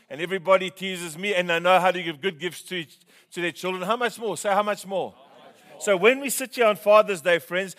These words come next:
it doesn't actually matter how good or bad your father was. I want to just say to you, my Father in heaven is a how much more Father. He interferes. He's got a thick skin.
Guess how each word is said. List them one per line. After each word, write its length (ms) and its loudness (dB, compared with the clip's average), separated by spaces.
it 160 -6
doesn't 340 4
actually 400 -4
matter 260 2
how 140 4
good 200 -6
or 80 -6
bad 300 -2
your 80 -8
father 320 -2
was. 180 -2
I 80 -2
want 160 -2
to 60 -16
just 160 -8
say 160 0
to 160 -14
you, 80 -10
my 240 0
Father 400 -2
in 80 -12
heaven 380 -6
is 140 -14
a 80 -2
how 120 -2
much 240 -6
more 160 -10
Father. 380 -6
He 100 -8
interferes. 720 -4
He's 220 -18
got 160 -4
a 40 -10
thick 220 -8
skin. 380 -6